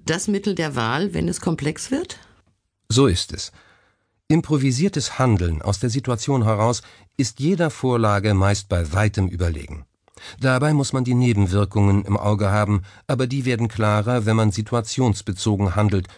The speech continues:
Speaker 2: übersichtlicher, wenn Sie so wollen. Sie sind nicht mehr so abstrakt, so schemenhaft. Die Maxime dazu nennt man, „Nutze die Gelegenheit, sei opportunistisch.“
Speaker 1: Ein guter Manager, ein guter Unternehmer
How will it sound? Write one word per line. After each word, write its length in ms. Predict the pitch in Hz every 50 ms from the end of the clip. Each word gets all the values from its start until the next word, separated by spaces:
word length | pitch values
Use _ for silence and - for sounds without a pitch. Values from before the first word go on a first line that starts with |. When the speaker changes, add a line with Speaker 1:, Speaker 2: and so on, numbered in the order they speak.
| - - _
Speaker 2:
übersichtlicher, 960 | 202 151 117 113 98 87 80 87 82 - - - 85 80 - 92 85 73
wenn 140 | 78 87 85
Sie 100 | 76 85
so 160 | 80 82 87
wollen. 300 | 82 87 90 85 80 71 - _ _ _ _ _ _ _ _ _ _ _ _ _ _ _ _
Sie 220 | 92 92 101 110
sind 300 | 104 117 123 131 - -
nicht 260 | 143 131 110 - -
mehr 160 | 120 117 110 87
so 100 | 101 110
abstrakt, 680 | 110 110 - - - - 123 143 156 143 - - -
so 200 | - - 92 90
schemenhaft. 840 | - - - 135 143 147 135 117 95 76 - 76 76 - - - _ _ _ _ _ _ - - - - -
Die 80 | 131 131
Maxime 420 | 139 139 - - 202 214 208 175
dazu 300 | 135 139 120 - - 139
nennt 260 | 127 123 123 120 -
man, 240 | - 127 127 131 117 - _ _ _ _
„Nutze 440 | - 139 139 135 - - - 120 107
die 100 | 98 110
Gelegenheit, 720 | 107 139 147 160 147 117 101 104 98 104 98 87 - - _ _ _ _ -
sei 400 | 101 95 95 113 101 85 82 80 - _
opportunistisch.“ 920 | - 110 110 - 80 78 - 98 104 135 170 - - - 65 - - - _ _ _ _ _ _ _
Speaker 1:
Ein 160 | - 175 185 180
guter 300 | 208 277 277 - 220 180
Manager, 760 | 170 156 143 180 277 320 311 - - - 254 247 262 247 - -
ein 120 | 185 190
guter 320 | - 185 170 170 185 -
Unternehmer 840 | - 143 151 151 135 127 139 139 151 170 208 226 233 247 269 269